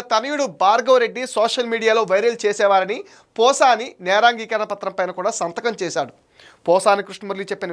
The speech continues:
విషయాలతో రిమాండ్ రిపోర్ట్ను పోలీసులు రైల్వే కోడూరు కోర్టుకు కూడా సమర్పించారు. హైదరాబాద్ ప్రెస్ క్లబ్లో పవన్ను వ్యక్తిగతంగా దూషించడం వెనక సజ్జల రామకృష్ణారెడ్డి ప్రమేయం ఉందని, ఆయన అనుమతితోనే మీడియా సమావేశం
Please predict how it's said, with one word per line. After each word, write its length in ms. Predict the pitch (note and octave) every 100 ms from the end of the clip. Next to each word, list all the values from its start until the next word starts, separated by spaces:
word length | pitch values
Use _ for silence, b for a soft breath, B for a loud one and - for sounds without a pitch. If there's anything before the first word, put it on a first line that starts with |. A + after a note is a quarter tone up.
| D#3
విషయాలతో 460 | - G3+ G3 G3 E3+ - B B F#3+ A3
రిమాండ్ 340 | C4+ D#4 C#4
రిపోర్ట్ను 400 | - C4 C4 C4 F#3 b b _ A#3
పోలీసులు 480 | C4 D4 D4 - C#4+ A3+
రైల్వే 260 | A3 B3 A#3+
కోడూరు 260 | A#3 G#3+ G#3+
కోర్టుకు 280 | G#3 G#3+ A3+ G#3
కూడా 120 | A3+ A#3
సమర్పించారు. 560 | F3+ F#3 F#3 - C3 - b - A3
హైదరాబాద్ 460 | C4 E4 E4 D#4 D#4+
ప్రెస్ 200 | B3 -
క్లబ్లో 320 | C4+ A#3 C4 C#4
పవన్ను 300 | G#3 A#3+ C4 A#3
వ్యక్తిగతంగా 580 | G3 G3 D4 C#4 C#4 C4+ A#3+ E3+
దూషించడం 480 | A3 B3+ A#3 A3 G3+
వెనక 320 | G3+ G3+ G#3+ A3+
సజ్జల 280 | F#3+ F3+ A#3 G3
రామకృష్ణారెడ్డి 600 | G3+ A3+ - G#3+ G#3+ G#3 F3
ప్రమేయం 340 | F3+ G#3 G3+ G3
ఉందని, 260 | F#3+ G3+ F4 B B B - G#3
ఆయన 200 | C4 D#4 C#4 G#3
అనుమతితోనే 640 | C4+ C#4+ C#4+ C#4 A#3+ A#3+ C#4+ - G3
మీడియా 240 | A#3 B3+ A#3+
సమావేశం 400 | A#3+ A#3 A3+ A#3